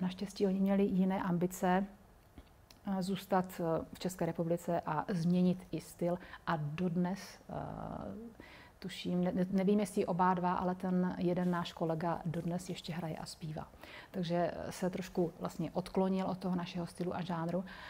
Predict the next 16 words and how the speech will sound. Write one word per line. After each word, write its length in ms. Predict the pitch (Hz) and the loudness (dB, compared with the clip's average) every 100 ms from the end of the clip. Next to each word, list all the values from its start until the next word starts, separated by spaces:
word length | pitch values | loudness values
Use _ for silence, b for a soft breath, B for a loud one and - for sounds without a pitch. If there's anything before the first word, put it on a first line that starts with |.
| B - | B -6
Tím 180 | 180 180 | 0 2
pádem 240 | 180 175 | 2 2
my 60 | 175 | 0
jsme 160 | 170 | -2
se 160 | 165 175 | -4 -4
vlastně 340 | 156 - 165 | -6 -6 -4
jakoby 340 | 143 - 143 156 - - 180 | -4 -4 -6 -6 -12 -6 -4
rozdvojili 680 | 170 165 180 185 190 190 190 - - - - - | -2 0 2 4 4 0 -4 -12 -20 -20 -18 -8
a 280 | 151 156 175 | -6 -6 -8
třicátého 640 | - 185 185 175 180 170 | -10 -6 -4 -2 -2 -2
dubna 280 | 165 170 165 | 0 0 -2
roku 280 | 165 180 165 | -6 -6 -6
devatenáct 600 | 156 160 156 147 151 - | -6 -8 -6 -8 -8 -10
set 320 | 165 - 190 - - B B B B B | -12 -10 -10 -10 -12 B B B B B
devadesát 680 | 160 170 151 156 - 156 160 | -6 -4 -4 -4 -6 -8 -8
jsme 300 | - 170 160 | -6 -6 -6